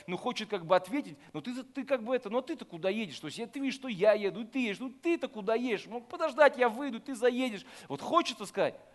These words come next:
И вдруг во мне другое начало побеждает, я прям сижу и радуюсь, думаю: «Боже мой, Бог есть!» И это другое начало говорит: «Да, я не видел». Он говорит: «Там стоит знак, въезд запрещён». Я говорю: «О, спасибо большое, вы мне так сильно помогли».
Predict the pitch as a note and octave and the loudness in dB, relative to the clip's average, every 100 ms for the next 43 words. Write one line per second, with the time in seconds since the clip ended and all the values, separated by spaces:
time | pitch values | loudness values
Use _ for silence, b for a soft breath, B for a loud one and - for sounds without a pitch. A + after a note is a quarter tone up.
0 | B B E3+ D#3+ G#3 E4 F4 E3 G3+ A#3 | B B -8 -4 4 6 6 6 6 6
1 | D4 G#3 F#3+ C#4 D4 G#3+ - C4+ A3+ F#3+ | 2 0 4 6 8 6 6 8 8 6
2 | F3 F3+ C4+ C4+ G3+ F#3+ G#3+ F#3 A3 B3+ | -6 8 10 10 6 2 0 -2 -4 0
3 | A#3+ G#3 D4+ C4+ F#3+ F#3 G3 D3 A#3 G#3+ | 2 8 10 10 4 -2 -4 -2 -2 -2
4 | D4 F4 C#4 C#3+ F#3+ G#3 D4+ E4 G4 E4 | 0 4 4 2 0 2 4 8 10 8
5 | - - B B B F#3 E3 C4+ C4 F#3 | 4 -4 B B B 0 4 4 2 0
6 | G3+ A3+ G#3 G3+ B3 B3 G3+ G3+ G3+ F#3 | 0 2 2 2 4 6 6 4 4 2
7 | B B B C#3 F#3+ B3+ D#3+ - - - | B B B 4 8 8 6 2 -20 -12
8 | C#3+ D#3 F#3+ C#3 F3+ D3+ G#2+ - _ b | -6 -4 -6 -8 -8 -8 -10 -12 _ b
9 | b C3+ C#3+ C3 - G3+ C#4+ - D#3 A2 | b -8 -8 -4 4 4 4 0 -4 -4
10 | D3+ G3 - C3+ D3+ D3 - F3 - G3 | -2 -2 -2 -8 -8 -10 -12 -10 -8 -6
11 | B2 - b b b A#2 C#3 C3+ E3+ F3 | -8 -14 b b b -12 -10 -6 -6 -6
12 | - - - G3+ A3+ F#3+ F3+ - D3 C#3 | -10 -16 -14 -12 -10 -6 -6 -6 -6 -6
13 | D3+ D3 G3 - F#3+ E3 D#3 D#3 D#3 D#3 | -6 -6 -6 -6 -8 -8 -4 0 2 0
14 | - | -4